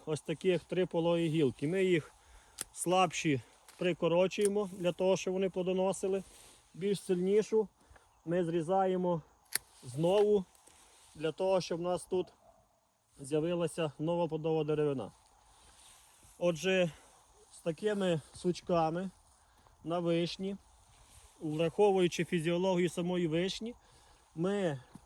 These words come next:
перешкоджаємо швидшому оголенню, е, плодових гілок ось на ярусі напівскелетних гілок.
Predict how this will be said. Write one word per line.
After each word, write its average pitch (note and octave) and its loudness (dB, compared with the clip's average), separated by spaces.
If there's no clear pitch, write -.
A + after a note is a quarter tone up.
перешкоджаємо F#3 0
швидшому F#3 -2
оголенню, F3+ 0
е, C#3+ -4
плодових E3 -2
гілок F3+ -2
ось E3 -4
на D#3+ -4
ярусі F#3 -2
напівскелетних F3 0
гілок. D3+ 0